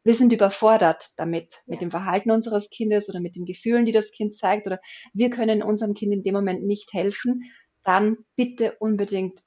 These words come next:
Speaker 1: wirklich Hilfe holen und annehmen.
Speaker 2: Ja.
Speaker 1: Dafür gibt's Leute, die helfen können. Und
Speaker 2: Ja.
Speaker 1: das,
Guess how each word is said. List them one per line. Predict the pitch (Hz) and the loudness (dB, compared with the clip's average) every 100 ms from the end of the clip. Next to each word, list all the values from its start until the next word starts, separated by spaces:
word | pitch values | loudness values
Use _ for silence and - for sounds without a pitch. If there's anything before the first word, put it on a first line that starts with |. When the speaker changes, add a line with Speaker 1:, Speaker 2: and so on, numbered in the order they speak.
| - | -8
Speaker 1:
wirklich | 180 196 - 185 | -2 -2 -4 -10
Hilfe | - 175 - 165 - _ - | -8 -10 -8 -10 -10 _ 2
holen | 214 220 185 | 4 6 2
und | 190 | -2
annehmen. | - 160 - - 185 _ _ _ _ - | -4 -6 -8 -12 -18 _ _ _ _ -16
Speaker 2:
Ja. | 240 | 0
Speaker 1:
Dafür | 202 214 226 | 2 4 2
gibt's | 220 - | 0 -2
Leute, | 190 180 180 | 0 0 -2
die | 185 | -4
helfen | 185 170 180 | -4 -6 -8
können. | 170 160 - 202 - | -10 -10 -10 -14 -10
Und | 185 | -6
Speaker 2:
Ja. | 185 | -6
Speaker 1:
das, | - | -6